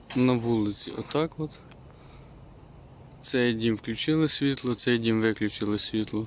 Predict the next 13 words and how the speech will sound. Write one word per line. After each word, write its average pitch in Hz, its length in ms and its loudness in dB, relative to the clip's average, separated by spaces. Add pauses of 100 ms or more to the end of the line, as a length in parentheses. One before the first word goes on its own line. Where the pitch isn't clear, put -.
Включаємо 127 640 0
фонарик. 98 640 -2 (3750)
Це - 220 -4
максимальна 117 680 2
яскравість. 101 840 -2 (1900)
І 120 360 4
максимально 110 800 4
зум 107 340 2 (1500)
в 110 160 0
ближньому 104 560 2
вигляді, 98 500 -2 (240)
можна 104 280 0
сказати. 107 480 -6